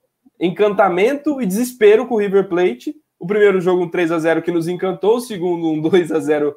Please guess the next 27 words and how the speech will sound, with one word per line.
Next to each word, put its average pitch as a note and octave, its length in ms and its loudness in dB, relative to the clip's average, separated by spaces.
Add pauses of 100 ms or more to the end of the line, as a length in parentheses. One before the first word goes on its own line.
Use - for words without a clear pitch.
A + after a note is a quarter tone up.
(120)
contrário, D#3 720 0 (440)
que D#3 100 0
nos E3+ 320 -2 (300)
deixou D3+ 240 -2
muito G3 240 -4
aflito. G3 580 -4 (460)
E, E3+ 260 -10
e G#3 40 -6
melhor G#3+ 440 4
adversário, F#3 880 2
eu F#3+ 40 -2
não, F3+ 240 -2
não E3 140 -4
vou F3+ 140 -4
muito F#3 260 -4
nessa, G3 300 -4
mas G3 160 -4
é G3+ 80 -2
mais G3 200 -2
particular. G3 840 0
É D3+ 80 -6
meu, D#3+ 420 2
eu F3 140 -2
prefiro G3 380 -2
o - 20 2
River G3 320 0
Plate. F3+ 480 -4